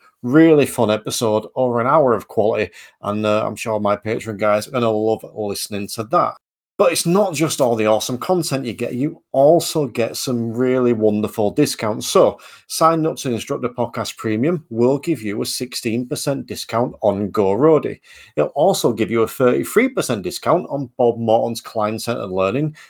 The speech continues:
and you can get a fifty percent discount off of Lee Sperry's A D I or P D I Doctor. So head over to that and you get a fifty percent discount off everything Lee Sperry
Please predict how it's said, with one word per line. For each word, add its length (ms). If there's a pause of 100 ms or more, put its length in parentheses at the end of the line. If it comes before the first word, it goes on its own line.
(240)
and 480 (280)
you 80
can 160
get 180
a 60
fifty 400
percent 400
discount 500
off 220
of 100 (120)
Lee 280
Sperry's 800
A 160
D 180
I 200 (140)
or 240
P 260
D 180
I 260 (420)
Doctor. 480 (260)
So 280
head 220
over 240
to 100
that 160
and 80
you 60
get 160
a 20
fifty 380
percent 320
discount 360
off 140 (140)
everything 520
Lee 140
Sperry 560